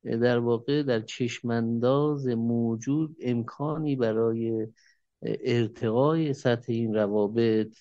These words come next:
در یک چارچوب منطقه‌ای یا فرامنطقه‌ای دیده نمیشه. بنابراین شما همزمان هم شاهد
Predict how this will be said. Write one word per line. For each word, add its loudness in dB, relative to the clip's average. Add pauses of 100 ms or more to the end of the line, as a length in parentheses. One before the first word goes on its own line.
(140)
در 2
یک -2
چارچوب 0
منطقه‌ای -2
یا -2
فرامنطقه‌ای 0
دیده 4
نمیشه. 2
بنابراین 0 (400)
شما 4
همزمان 4
هم 2
شاهد 2